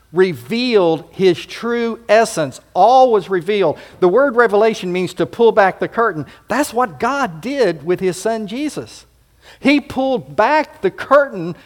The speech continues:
for a few moments so that his true essence could be seen by all that were there, so it could be documented by Peter, James, and John,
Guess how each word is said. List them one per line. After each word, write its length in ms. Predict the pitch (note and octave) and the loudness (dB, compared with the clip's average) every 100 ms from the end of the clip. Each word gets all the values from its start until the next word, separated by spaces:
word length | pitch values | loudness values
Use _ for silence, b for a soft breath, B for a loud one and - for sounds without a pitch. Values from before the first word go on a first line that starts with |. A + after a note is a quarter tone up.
| _ | _
for 260 | G3+ F#3 | 4 4
a 60 | F3+ | 4
few 300 | - A#3 A#3+ | -2 -8 -2
moments 800 | A3+ C4 C4 E3 - - - - _ _ _ _ | 0 2 2 0 -4 -14 -16 -18 _ _ _ _
so 180 | - G#3 | 2 4
that 100 | F#3+ | 4
his 160 | F3 | 0
true 400 | - - C#4 D4 - - | -4 -4 0 0 -2 2
essence 680 | A3 B3+ - A#3 A3 - - | 2 4 0 -2 -4 -12 -18
could 280 | - A3 F3 | -4 -2 -2
be 160 | G#3 | -6
seen 680 | F3+ - A#3+ B3+ A3+ F3 F#3 B B - | -6 -8 -4 -4 -2 -2 -4 B B 0
by 140 | F3 | 2
all 380 | F3 F3+ A#3 A#3+ | 2 2 4 4
that 160 | F#3 E3+ | 2 0
were 100 | F3 | 0
there, 300 | G#3 A3+ E3 | 2 2 2
so 180 | - | 2
it 80 | G3+ | 2
could 140 | F#3+ D#3+ | 0 -2
be 140 | F#3 | -2
documented 840 | C3+ G#3+ C#4 - F3 D#3+ D#3 G3 B B - | 2 2 0 -4 -4 -2 -2 -4 B B -2
by 220 | E3 E3 | 2 2
Peter, 580 | D#3+ - A#3 A#3 A#3+ B3+ B C#3 | 0 -2 -2 0 0 -2 B -6
James, 600 | D3 G#3 G#3 G3+ G3+ - b b _ | 0 0 0 -2 -4 -10 b b _
and 320 | F3 E3 C#3+ | -4 -2 -4
John, 560 | A2+ F3 F#3 F3+ G#2 | -6 -6 -4 -4 -6